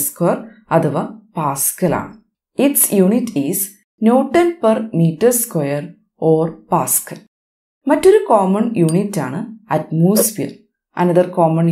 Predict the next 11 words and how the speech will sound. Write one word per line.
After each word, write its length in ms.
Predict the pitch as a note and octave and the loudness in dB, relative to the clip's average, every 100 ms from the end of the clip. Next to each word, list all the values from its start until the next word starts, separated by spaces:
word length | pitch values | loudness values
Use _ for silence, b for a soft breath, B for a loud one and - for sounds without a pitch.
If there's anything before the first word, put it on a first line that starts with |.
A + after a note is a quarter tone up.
| D#3+ | 2
unit 180 | D#3+ D#3+ C4 | -2 0 -2
of 60 | - G3 | 0 -2
pressure 280 | E3+ E3+ A#3+ | -2 0 2
is 100 | C5 - B B - D3 | 2 -2 B B -14 -12
atmosphere. 760 | - D#3 D#3+ E3 - - - - _ _ - | -8 -6 -4 -4 -4 -6 -12 -16 _ _ 0
The 80 | C4 B3+ | 0 2
pressure 360 | C#4 C#4+ G#4 A4+ - | 2 2 2 2 0
exerted 540 | - - B3 B3 D4+ C#4+ G#3 | -2 0 2 2 0 0 2
by 80 | F3+ F#3 | 2 2
the 80 | - | 0
atmosphere 600 | F3 F3 F3+ - - - | 0 -2 0 -4 -6 -12